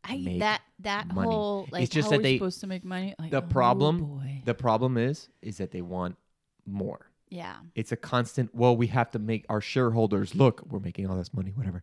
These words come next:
Speaker 1: Yeah.
Speaker 2: All right. I don't wanna talk about this anymore <laughs> because we're going
Speaker 1: Wait,
Speaker 2: down.
Speaker 1: wait, wait. Really quick. Do me. Do me.
Speaker 2: Oh, okay, okay, okay. So what? So I gotta come up with a sponsorship?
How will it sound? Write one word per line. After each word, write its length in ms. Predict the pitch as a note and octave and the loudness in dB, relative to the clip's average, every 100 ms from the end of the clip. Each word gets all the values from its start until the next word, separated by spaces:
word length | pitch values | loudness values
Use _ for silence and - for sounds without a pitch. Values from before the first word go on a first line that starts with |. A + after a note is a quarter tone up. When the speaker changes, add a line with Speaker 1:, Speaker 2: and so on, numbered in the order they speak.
| A#3 | -10
Speaker 1:
Yeah. 280 | G#3 F3 | -6 2
Speaker 2:
All 60 | E3+ | 4
right. 160 | A2+ - | 4 6
I 60 | F#3 | 8
don't 80 | B3 | 10
wanna 120 | F#3 | 10
talk 180 | - A#2+ | 8 2
about 160 | A#2 A2 | 4 4
this 100 | A#2 | 4
anymore 320 | B2+ C3 E3 | 4 6 6
<laughs> 80 | D#3 | 6
because 360 | - - - - - - | 2 -2 -8 -14 -16 -12
we're 100 | - | -8
going 180 | B3+ C4 | 2 6
Speaker 1:
Wait, 120 | E4+ | 6
Speaker 2:
down. 100 | E4+ | 6
Speaker 1:
wait, 120 | F4 | 6
wait. 280 | E4 E4+ A#3 | 4 2 0
Really 320 | - B3 C#4+ D#4 | -2 0 2 2
quick. 340 | - B3 F3+ | -2 -4 -2
Do 140 | G#3+ C4+ | -2 2
me. 280 | C4+ F#3 E3 | 2 0 -4
Do 200 | F3+ A3+ | -6 -6
me. 340 | A#3 E3 D#3+ - | -6 -6 0 12
Speaker 2:
Oh, 260 | G#3+ G3+ | 12 12
okay, 200 | C#3+ - | 8 4
okay, 180 | A#2 A#2 | 0 0
okay. 200 | A2 F#2+ | -4 -4
So 160 | G#2 C3 | 2 6
what? 460 | A#2 A2+ B2+ D#3 - C3+ - _ _ _ _ _ _ _ _ _ _ _ _ _ _ _ _ _ _ _ _ _ _ _ _ _ _ _ _ _ _ _ | 6 6 6 6 2 -18 -20 _ _ _ _ _ _ _ _ _ _ _ _ _ _ _ _ _ _ _ _ _ _ _ _ _ _ _ _ _ _ _
So 140 | - | 0
I 80 | A2 | 4
gotta 160 | B2 B2 | 6 4
come 200 | - B2+ | 2 2
up 60 | |
with 100 | B2 | 0
a 60 | G2+ | -2
sponsorship? 580 | - A2+ B2 C#3+ F3 | 2 4 4 4 2